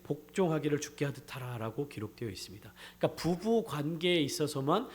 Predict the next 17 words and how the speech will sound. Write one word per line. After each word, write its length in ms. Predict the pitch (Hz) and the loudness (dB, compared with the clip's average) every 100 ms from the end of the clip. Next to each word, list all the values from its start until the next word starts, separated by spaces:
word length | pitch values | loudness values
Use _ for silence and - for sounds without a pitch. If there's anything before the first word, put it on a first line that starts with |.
| - - | -16 -8
이 160 | 120 110 | -6 -2
복종이라는 880 | - - - 214 202 156 131 120 | -2 -2 -2 2 2 2 0 -2
단어를 320 | 104 98 98 98 | -6 -6 -6 -8
씁니다. 420 | - 117 92 - - - _ _ _ - _ - - - - - - - - | -10 -12 -14 -18 -20 -20 _ _ _ -20 _ -20 -20 -20 -20 -20 -20 -20 -14
그러니까 220 | - - - | -8 -4 2
복종이나 600 | 156 - - 233 208 190 | 2 2 4 6 6 4
순종이 720 | - 233 220 190 202 165 - | 2 0 2 2 2 0 -2
큰 360 | - - 285 180 | -2 0 2 4
의미로는 580 | 156 151 147 147 113 - - | 4 4 4 2 0 -8 -10
같은 380 | - - 202 160 | -10 -2 0 2
의미이고 340 | 127 113 113 | 2 0 -4
비슷한 400 | - 143 - 156 | -4 -6 -4 -2
의미이지만 640 | 117 110 101 113 147 101 - - - - | -2 -2 -4 -4 -4 -4 -10 -18 -10 4
원어상으로도 800 | 131 170 202 185 180 156 143 | 8 8 6 2 0 0 -2
다르게 380 | - 127 143 160 | -4 -4 -2 -2
쓰여지고 520 | - 151 156 143 139 | -2 -2 -2 -2 -2
있는데요. 460 | 117 101 101 131 | -4 -4 -4 -4